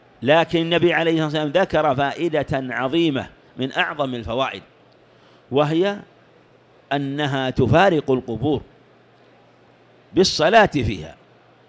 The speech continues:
أما الصلاة فيها أو فوائد الصلاة فيها، فيها كثيرة،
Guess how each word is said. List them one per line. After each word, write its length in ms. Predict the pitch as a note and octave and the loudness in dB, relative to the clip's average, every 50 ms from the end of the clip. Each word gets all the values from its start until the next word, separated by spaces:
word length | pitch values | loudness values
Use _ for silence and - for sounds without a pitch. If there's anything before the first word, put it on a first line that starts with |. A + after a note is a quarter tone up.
| _ _ _ _ _ _ - - - - _ _ _ _ D3+ | _ _ _ _ _ _ -20 -20 -20 -20 _ _ _ _ -2
أما 440 | F3 G3 G3 F#3+ F#3 D#3+ C3 G2 - - - - - | -2 -2 -2 -2 -2 -4 -4 -6 -10 -16 -14 -8 -8
الصلاة 480 | E3 - - D#3+ D#3+ F3 F#3+ F#3 D#3+ | -6 -4 -2 0 0 2 2 2 0
فيها 540 | D3 - - D#3+ D#3+ D3 C3 C#3 C#3 C3+ B2 - - - _ _ _ _ _ _ _ _ - | 0 -2 -2 -2 0 0 0 0 0 -2 -4 -8 -16 -20 _ _ _ _ _ _ _ _ 2
أو 100 | C3+ C#3+ | 2 4
فوائد 200 | B2+ D3 E3+ E3+ | 6 6 4 4
الصلاة 200 | D#3 - D3+ C3+ | 2 0 -2 -4
فيها، 260 | A#2 B2+ C3 C#3+ C#3+ | -2 -2 -4 -4 -2
فيها 180 | D3+ F3+ F#3 F3+ | -2 -2 -2 -2
كثيرة، 480 | - G#3 G#3 B3 C4 B3 A3 F#3 D#3 | -2 -2 -2 0 2 2 2 2 0